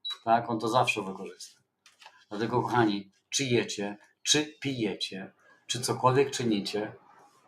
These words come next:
czyńcie to na sławę Bożą, na chwałę Bożą. Czyńmy to, czy jemy, czy pijemy, czy cokolwiek innego czynimy. Czy jesteśmy w pracy, czy w domu,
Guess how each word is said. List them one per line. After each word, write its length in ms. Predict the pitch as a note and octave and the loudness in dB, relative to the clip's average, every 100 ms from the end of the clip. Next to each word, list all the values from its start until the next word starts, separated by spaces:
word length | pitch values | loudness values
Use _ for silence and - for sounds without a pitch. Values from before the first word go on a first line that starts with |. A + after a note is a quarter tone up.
| - | -2
czyńcie 400 | A2+ A2 A2+ A#2 | 2 4 2 4
to 440 | A2+ A2 A2 - _ _ _ _ _ _ _ _ | 6 8 6 -2 _ _ _ _ _ _ _ _
na 120 | G2+ F#2+ | -6 -2
sławę 440 | - B2 B2+ F#2+ | 6 8 8 4
Bożą, 280 | F2+ F2 - | -4 -8 -8
na 100 | G2 | -6
chwałę 400 | - B2 G#2+ F2+ | 0 2 2 0
Bożą. 300 | - - G2+ _ _ _ _ _ _ - _ _ _ _ | -10 -20 -20 _ _ _ _ _ _ -20 _ _ _ _
Czyńmy 460 | - D3 D#3+ A2+ G2+ | 4 10 10 10 2
to, 340 | G2 F2+ - - _ - | 0 -2 -2 -10 _ -4
czy 140 | D3 | 0
jemy, 340 | B2 B2 B2 | 4 4 4
czy 200 | G2+ - | 0 0
pijemy, 460 | C3 C#3+ A#2+ G2 F#2+ | 0 0 0 0 -2
czy 140 | - | -4
cokolwiek 480 | A#2 C3+ C#3 B2 B2+ | -2 2 2 2 0
innego 360 | C3+ C3 B2+ F#2+ | 0 0 0 -4
czynimy. 380 | - F#2+ F#2 - _ _ _ - - | -6 -6 -8 -12 _ _ _ -16 -4
Czy 120 | - | -2
jesteśmy 360 | A#2+ B2 A#2 | 0 -2 0
w 120 | A2+ - | -2 4
pracy, 400 | B2 B2+ A#2+ A#2 | 6 6 2 -4
czy 120 | G#2+ | -4
w 80 | F#2+ | 2
domu, 460 | A2 A2 G2 - | 4 4 2 -6